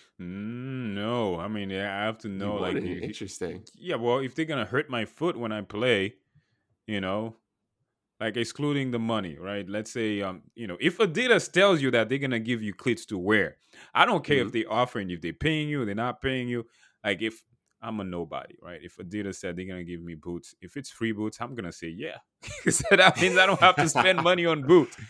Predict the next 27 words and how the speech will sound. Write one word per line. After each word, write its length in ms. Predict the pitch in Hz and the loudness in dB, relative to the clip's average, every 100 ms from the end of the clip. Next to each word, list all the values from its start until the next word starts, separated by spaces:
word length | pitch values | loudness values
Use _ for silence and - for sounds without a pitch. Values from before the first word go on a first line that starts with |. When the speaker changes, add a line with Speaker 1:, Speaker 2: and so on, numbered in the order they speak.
| - - _ _ - | -20 -20 _ _ 6
Speaker 1:
But 260 | 175 180 - | 8 8 8
I'll 200 | 143 170 | 8 10
be 100 | 165 | 10
like, 220 | 160 147 143 | 10 10 8
"Okay, 200 | 143 139 | 6 8
what 200 | 139 139 | 6 8
type 180 | 160 135 | 6 6
of 100 | 123 | 0
boots 240 | 202 - | 0 0
we 60 | 123 | 0
getting?" 260 | 117 101 | 0 0
If 120 | 92 | -4
it's 140 | 160 - | -6 -4
the 60 | 143 | -2
one 200 | 156 147 | -2 -2
that's 160 | 113 | -2
gonna 180 | 135 110 | -4 -10
constrict 540 | - 87 - 117 113 117 | -10 -12 -6 -4 -4 -4
my 120 | 113 | -8
foot, 320 | - 107 123 _ _ _ _ - | -2 -2 -2 _ _ _ _ -12
I'm, 320 | 135 131 95 | -10 -8 -8
no, 280 | 82 67 71 | -10 -12 -18
man. 100 | 64 _ _ _ _ _ _ _ _ - | _ _ _ _ _ _ _ _ _ -16
No. 140 | 76 - _ _ _ _ _ _ | -16 -16 _ _ _ _ _ _
Speaker 2:
Interesting, 680 | 170 202 - 78 - 76 - | -10 -10 -8 -10 -10 -12 -10
interesting. 640 | 107 123 76 - 82 80 - | -12 -10 -12 -12 -14 -14 -10
So 380 | - 98 87 | -4 -4 -4